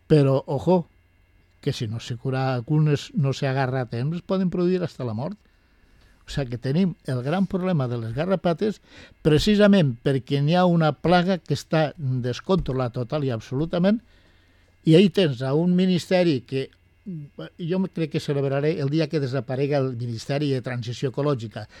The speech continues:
Això és un niu de, de, de gastar diners sense ningun motiu fundamentat. Això es podrien tirar-los tots al paro, però tots al paro. Entonces, què passa?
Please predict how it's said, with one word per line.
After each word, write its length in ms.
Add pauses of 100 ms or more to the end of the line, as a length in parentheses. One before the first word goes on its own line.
(160)
Això 240
és 80
un 240
niu 220 (220)
de, 180 (180)
de, 180
de 160
gastar 320
diners 300 (240)
sense 320
ningun 240
motiu 260
fundamentat. 560 (720)
Això 160
es 80
podrien 340
tirar-los 380
tots 160
al 80
paro, 320
però 180
tots 220
al 80
paro. 240 (1000)
Entonces, 340
què 100
passa? 380